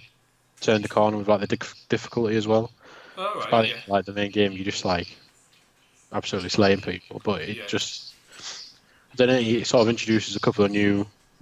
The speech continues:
Speaker 1: styles of enemies that you can't kinda just dodge everything. Like, the window for dodging stuff is really small, so there was, like, a real stoop challenge. And it,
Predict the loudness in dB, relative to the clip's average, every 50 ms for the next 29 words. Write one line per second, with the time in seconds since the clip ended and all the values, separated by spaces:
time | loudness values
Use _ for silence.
0 | -20 -20 -20 _ _ -12 -6 -4 -2 2 4 4 6 6 6 4 2 2 2 2
1 | 2 2 0 0 -2 -4 -6 -10 -10 -10 -12 -16 _ _ -18 -16 -8 -2 2 2
2 | 4 4 2 0 -2 -4 -4 -4 -4 -8 -8 -10 -12 -14 -16 -18 -20 -20 _ _
3 | _ _ _ _ _ _ _ _ _ _ 0 0 0 0 0 -2 -2 -2 -4 -4
4 | -4 -2 0 -2 0 2 4 4 4 4 4 2 2 2 0 0 0 0 -2 -6
5 | -6 -6 -6 -2 2 4 4 4 4 0 0 2 2 2 2 2 0 -2 -4 -6
6 | -6 -6 -10 -14 -12 -12 -12 -12 -12 -12 -12 -12 -12 -14 -16 -16 -18 -20 -20 _
7 | _ _ _ _ _ _ _ _ _ _ _ -10 -6 -2 0 2 4 6 6 6
8 | 4 4 2 0 0 0 0 0 2 4 4 2 2 0 -4 -6